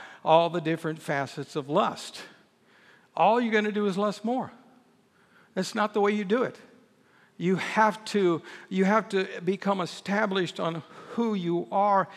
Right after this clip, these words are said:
in Christ, that you have the authority of Christ, that you're above that, that when you're led by the Spirit, you never even get close to that. And, and so if you have the wrong emphasis, it takes you down. Now remember, I, before I got saved, I was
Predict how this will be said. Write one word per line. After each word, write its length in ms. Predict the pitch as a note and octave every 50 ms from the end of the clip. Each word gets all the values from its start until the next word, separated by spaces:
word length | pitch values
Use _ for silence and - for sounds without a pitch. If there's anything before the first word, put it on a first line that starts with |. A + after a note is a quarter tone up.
| - - - - - -
in 240 | E3+ F3 F3+ E3+ E3
Christ, 560 | - - - - A3 A3 A3 G#3+ F3+ - -
that 180 | F#3 E3 -
you 100 | G3+ G3
have 100 | F#3 E3+
the 100 | E3+ E3+
authority 560 | D#3 - - - - G#3 G#3 G#3 G3+ F#3+ F3+ D3+
of 140 | C#3 -
Christ, 600 | - - - F3+ F3 F3 D#3+ C#3 C3+ A#2 - - - - - - - - - -
that 320 | - F#3+ F#3 F3+ - -
you're 160 | G#3 A3 A3 G#3
above 760 | G#3 F#3 F3 D3 B2+ - - E3 G#3 A3 G3+ F3 D#3+ D#3 -
that, 480 | F#3+ F3 D#3+ C#3+ C3 B2+ B2+ - - - - - - - -
that 300 | - C#3+ F3+ F#3 F#3+ F3+
when 140 | F3+ F#3 F#3
you're 120 | E3 D#3+ D#3+
led 380 | D#3 D#3+ F#3 G#3 G#3+ F#3 E3+
by 140 | G3+ F#3+ F#3+
the 100 | F3 D#3
Spirit, 440 | - - - - - A#3 G#3 G#3 G3
you 60 | G#3
never 220 | G#3 G#3 G#3+ G3+
even 100 | G#3 G3+
get 220 | G3+ G#3 G3+ G#3 -
close 340 | - - G#3+ A3 G#3+ G#3+ -
to 120 | - E3+
that. 400 | D3+ D3 D3+ C#3 B2+ A2+ G#2+ - - - - - -
And, 180 | - F3+ G3 G3 -
and 180 | F#3 F#3+ F#3 -
so 260 | - A#3 A3 G#3 G3+
if 200 | - G#3 - G#3
you 80 | G#3
have 180 | E3+ F#3+ A3+ G3+
the 100 | F#3+ F#3
wrong 300 | F#3 G3+ A3+ A#3 A3 G#3+
emphasis, 880 | G#3+ G#3 A3+ B3 A#3+ - G3+ E3+ - - - F#3 F3+ F#3+ F#3 F#3 - - - - - - - - -
it 220 | - F#3 F3 - -
takes 440 | - A3 A3 G#3+ - - - -
you 60 | G3+ G3+
down. 300 | E3 A3 A3+ G#3 F3+ F3+
Now 80 | G3
remember, 560 | G3 G#3 A3 C4 D4 C#4 G3+ F3 E3+ F3 F3+ -
I, 320 | F3+ F#3+ G#3+ A#3+ A#3+ A3
before 420 | F#3+ E3+ F#3 F3+ - - A3 A3 A3+
I 100 | A3+ G3+
got 180 | F#3+ F#3+ E3+
saved, 340 | - - G#3+ G#3 F#3+ F3 F3
I 120 | F3 F#3
was 340 | F#3 F3+ D#3+ C3 - - -